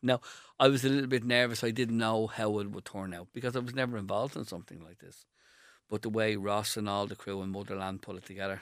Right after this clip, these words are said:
they were brilliant, you know. And I suppose we had great reassurance from them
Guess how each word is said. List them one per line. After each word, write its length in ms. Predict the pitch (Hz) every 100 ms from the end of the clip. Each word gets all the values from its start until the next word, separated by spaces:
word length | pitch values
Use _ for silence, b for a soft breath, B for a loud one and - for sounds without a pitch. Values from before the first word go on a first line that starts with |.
| -
they 80 | 120
were 140 | 104
brilliant, 520 | 95 110 92 92 95 -
you 120 | -
know. 280 | 92 92 101 B B B B -
And 120 | 123
I 40 |
suppose 280 | 117 139 120
we 80 | 123
had 200 | 113 110
great 200 | 123 113
reassurance 680 | 104 107 101 - 113 113 101
from 340 | - - 101 95
them 340 | 98 95 98